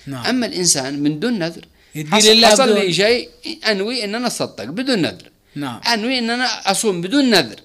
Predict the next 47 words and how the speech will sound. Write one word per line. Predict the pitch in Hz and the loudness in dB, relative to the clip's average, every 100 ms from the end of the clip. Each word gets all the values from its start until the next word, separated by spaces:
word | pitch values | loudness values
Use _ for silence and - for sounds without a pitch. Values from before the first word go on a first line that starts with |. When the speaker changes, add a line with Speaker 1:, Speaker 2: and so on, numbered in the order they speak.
| _ - | _ -8
Speaker 2:
فإن | 220 269 | 0 2
Speaker 1:
نعم. | 214 | 2
Speaker 2:
قدرت | 190 247 262 - - _ _ _ _ _ _ _ | 2 2 2 -8 -20 _ _ _ _ _ _ _
صمت، | - - 156 - | -6 0 0 -2
وإن | 220 277 254 | 2 2 4
ما | |
قدرت | 240 208 262 247 | 4 4 2 0
فما | 214 277 254 | -2 -2 -2
نذرتش، | 190 139 - - - _ _ - - | 0 0 -2 -12 -14 _ _ -20 -4
لأن | 160 220 | -2 0
النذر | 202 220 247 208 | 0 2 0 0
من | 170 | 0
شروطها | 170 220 214 165 | 0 0 0 -2
التلفظ. | 160 175 - 165 104 - - | 0 0 2 -2 -6 -8 -16
Speaker 1:
نعم. | 151 135 139 | -10 -8 0
Speaker 2:
يلفظ | 156 208 180 165 | 0 0 -2 -2
الإنسان | 151 156 196 | -2 -4 -4
يقول: | 175 180 - | -4 -6 -6
"اللهم | 139 180 170 | -4 -2 -2
إني | 143 156 165 151 - 127 | -4 -6 -4 -4 -6 -6
نذرت | 127 185 160 160 | -4 -4 -6 -6
لك | 170 170 202 | -6 -6 -6
كذا | 170 135 110 | -4 -4 -4
وكذا". | 113 147 | -8 -10
Speaker 1:
نعم. | 143 120 - - | -10 -10 -14 -8
Speaker 2:
وليس | 170 226 226 | -2 0 -2
مجرد | 202 208 208 | 0 0 0
همهم | 156 175 160 170 | -4 -4 -2 -4
في | 165 - | -6 -4
النفس | 139 156 - | -2 -2 -4
أو | 123 | -8
حديث | 120 135 147 - | -10 -8 -8 -8
في | |
النفس. | 110 117 117 | -10 -8 -4
Speaker 1:
ولا | 151 165 160 | -4 -2 -2
في | |
الن-، | 165 160 | -2 -2
المنام | 156 165 160 147 131 | -4 -2 -2 -4 -6
على | 131 | -6
ما | 139 | -2
Speaker 2:
ولا | 185 196 | 2 2
Speaker 1:
قلت. | 170 | 2
Speaker 2:
في | |
المنام، | 180 185 196 170 | 0 2 2 2
لأن | 156 190 | 0 2
بعض | 208 196 | 2 2
النساء | 190 190 240 202 165 | 0 0 2 2 0